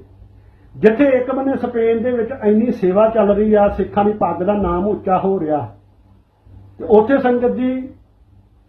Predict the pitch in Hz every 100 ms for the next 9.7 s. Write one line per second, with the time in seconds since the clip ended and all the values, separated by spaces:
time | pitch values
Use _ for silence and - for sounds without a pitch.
0 | _ - - _ - 208 202 247 254 185
1 | 185 208 214 226 214 214 208 220 151 196
2 | 240 226 196 175 175 - 214 175 175 185
3 | 180 190 202 202 - - _ 180 180 175
4 | 175 185 202 208 208 180 170 180 202 202
5 | 208 170 170 156 165 180 202 202 - _
6 | _ _ _ - - 202 254 254 233 233
7 | 233 202 170 220 202 196 214 202 208 226
8 | 214 175 190 185 202 214 202 170 170 240
9 | 247 208 - 175 240 220 143